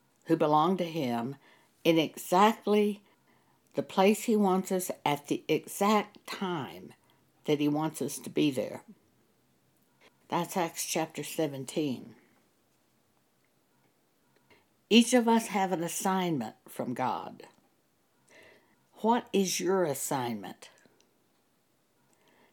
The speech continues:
It's really simple. Our assignment from God is where we are today. A husband,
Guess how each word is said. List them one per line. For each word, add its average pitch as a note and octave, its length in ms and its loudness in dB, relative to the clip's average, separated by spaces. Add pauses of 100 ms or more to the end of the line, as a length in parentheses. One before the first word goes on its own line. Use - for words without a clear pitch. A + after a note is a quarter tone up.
(200)
It's G#3 220 2
really C#4+ 260 6
simple. - 520 -4 (1700)
Our G3 300 4 (180)
assignment A3 840 2
from D#3 240 0
God D#3+ 520 -2 (160)
is E3+ 200 0
where G3 340 2
we E3 340 -2
are D#3+ 500 0 (440)
today. G3 640 0 (1600)
A D3+ 80 0
husband, F3 580 0